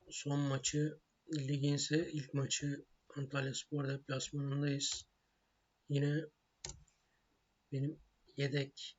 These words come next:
ikinci takım olarak belirttiğim takımla sahaya çıktım bugün. Süper Kupa'da Trabzon'u üç atan kadro sahada. Bu sezon Şampiyonlar Ligi'nde az takım, ligde yedek takım şeklinde gitmek daha mantıklı olacak.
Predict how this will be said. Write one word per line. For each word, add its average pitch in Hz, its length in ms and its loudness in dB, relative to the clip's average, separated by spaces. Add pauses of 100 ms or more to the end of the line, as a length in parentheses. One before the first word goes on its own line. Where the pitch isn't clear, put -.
(100)
ikinci 143 280 -2
takım 139 280 -4
olarak 135 400 -4
belirttiğim 147 560 0
takımla 143 440 0
sahaya 135 360 -2
çıktım 139 380 -2
bugün. 139 340 -4 (720)
Süper - 360 -6
Kupa'da 135 420 -2
Trabzon'u 135 460 -2
üç 156 200 -4
atan 143 260 0
kadro 139 560 -2
sahada. 135 560 -2 (1300)
Bu - 80 -14
sezon 139 260 0
Şampiyonlar 139 720 2
Ligi'nde 139 400 0
az 143 220 0
takım, 147 420 -2 (320)
ligde 143 600 -2
yedek 139 280 -2
takım 139 260 -6
şeklinde 139 440 -2
gitmek 135 460 -6
daha 135 160 0
mantıklı 131 460 -4
olacak. 131 440 -4